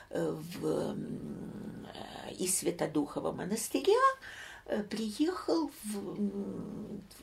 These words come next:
в Патриархию по делам и остановился в гостинице Патриаршей. По-моему, это назывался,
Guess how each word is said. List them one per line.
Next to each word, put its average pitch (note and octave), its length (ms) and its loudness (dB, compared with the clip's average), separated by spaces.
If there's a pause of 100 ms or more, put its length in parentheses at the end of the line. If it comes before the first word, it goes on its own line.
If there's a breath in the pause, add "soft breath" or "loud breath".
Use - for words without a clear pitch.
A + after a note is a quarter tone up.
(200)
в - 100 -14
Патриархию F#3 920 6
по G3 140 10
делам G#3 680 8 (600 loud breath)
и F4+ 200 12
остановился C#4+ 760 10
в A#3+ 80 6
гостинице F3 760 6
Патриаршей. F4+ 960 8 (580 loud breath)
По-моему, C4+ 380 2
это G#3+ 180 0
назывался, G#3 1000 4